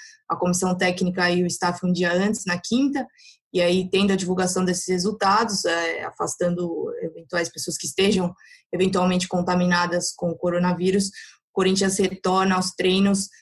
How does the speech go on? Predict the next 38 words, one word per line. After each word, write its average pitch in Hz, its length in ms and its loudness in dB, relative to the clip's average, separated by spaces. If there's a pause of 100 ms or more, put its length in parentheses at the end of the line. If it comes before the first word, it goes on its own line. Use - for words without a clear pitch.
(200)
na 185 220 2
quarta-feira. 196 680 2
E 190 200 4
aí, 269 220 4
Léo, 202 240 4
o 185 60 0
Corinthians 233 360 2
tinha 262 140 0
uma 254 80 2
rotina 240 400 0
de 226 160 0
treinar 226 320 2
no 233 100 0
Parque 214 220 -4
São 202 160 -2
Jorge, 196 240 2
na 196 80 0
academia, 196 580 0
e 254 200 0
ir 240 80 -6
pro 247 100 -4
C 233 160 0
T 233 140 0
da 220 100 0
base 202 340 0
fazer 208 220 0
a 208 80 0
parte 190 300 -2
do 208 120 -2
campo, 180 360 -2
né? 185 240 -4 (500)
Nesse 196 320 4
retorno 214 400 4
não 233 160 2
vai 220 200 4
acontecer 196 360 0
dessa 185 260 0
maneira, 190 480 0